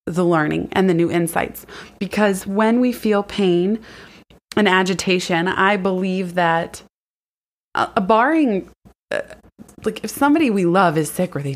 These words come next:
die, or, I mean, something just absolutely enormous, we don't choose that. But I think other times in life when we're stressed or feeling agitated kind of by our own doing,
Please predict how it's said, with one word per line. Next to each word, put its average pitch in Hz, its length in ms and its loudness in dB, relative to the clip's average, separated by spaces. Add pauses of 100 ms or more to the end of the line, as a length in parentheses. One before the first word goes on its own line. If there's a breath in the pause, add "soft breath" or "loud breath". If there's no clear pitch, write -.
die, 185 260 0
or, 151 140 0
I 160 40 0
mean, 170 120 0
something 175 340 0
just 160 200 -2 (100)
absolutely 160 680 -2
enormous, 147 600 0
we 160 100 0
don't 180 180 2
choose 170 380 -2
that. 151 280 -2 (460 loud breath)
But 175 100 2
I 196 60 2
think 220 220 0
other 226 240 2
times 185 320 0
in 180 100 2
life 165 240 0
when 170 100 0
we're 151 120 -2
stressed 180 480 -4
or 170 60 4
feeling 170 320 0
agitated 175 680 0
kind 170 180 0
of 165 100 -2
by 160 140 2
our 151 120 2
own 165 260 0
doing, 160 480 -4